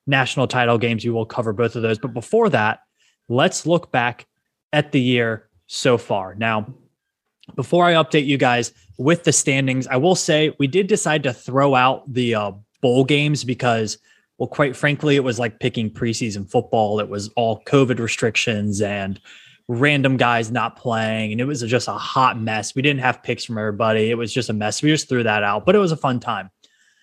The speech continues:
Um, and I think a lot of Hokie fans will be perfectly fine with us completely forgetting that this bowl season happened this year. So, but if you remember, second and third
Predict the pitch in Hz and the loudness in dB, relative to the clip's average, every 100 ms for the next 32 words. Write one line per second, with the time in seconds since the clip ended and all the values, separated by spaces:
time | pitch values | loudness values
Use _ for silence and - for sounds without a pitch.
0 | _ - 101 98 107 131 185 156 151 139 | _ -12 -10 -8 -2 0 2 2 2 4
1 | 135 127 120 123 113 110 110 - 202 196 | 2 0 -2 -4 -2 -2 -2 0 2 2
2 | - 127 147 131 110 117 110 - _ _ | 0 0 2 0 0 -6 -8 -10 _ _
3 | _ - 175 - 196 175 165 143 123 107 | _ -4 -4 0 0 0 -2 2 2 0
4 | 95 - - - _ _ 139 - 123 - | -6 -14 -20 -20 _ _ 0 2 0 2
5 | 123 107 120 101 101 113 95 - 110 - | 0 0 -2 -4 -4 -6 -6 -8 -12 -10
6 | - 104 - 113 98 92 - - 110 98 | -4 -2 0 -2 -2 -4 -2 0 0 0
7 | - - - _ _ _ - 127 185 185 | -6 -20 -20 _ _ _ -8 0 2 2
8 | - - - _ _ _ 131 147 156 160 | -2 -8 -12 _ _ _ 0 4 4 4
9 | 180 151 98 - _ _ _ _ _ _ | 2 2 -2 -8 _ _ _ _ _ _
10 | _ - - - 156 175 156 151 151 139 | _ -16 -6 -2 0 0 0 0 2 4
11 | 131 | 2